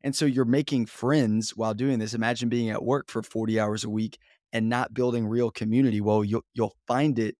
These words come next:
through a group like this, ideally WildSpark. Maybe you're a user, maybe you're not. Um, and then accountability. You know, we, we need accountability in our lives, and we're, there's all kinds of data out there that really helps with it. But,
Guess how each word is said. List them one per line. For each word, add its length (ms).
through 280
a 60
group 240
like 220
this, 360
ideally 320
WildSpark. 500
Maybe 220
you're 140
a 40
user, 300
maybe 220
you're 120
not. 360
Um, 180
and 160
then 80
accountability. 840
You 80
know, 60
we, 240
we 180
need 640
accountability 840
in 80
our 140
lives, 420
and 160
we're, 140
there's 240
all 200
kinds 240
of 80
data 260
out 200
there 180
that 140
really 180
helps 400
with 160
it. 160
But, 240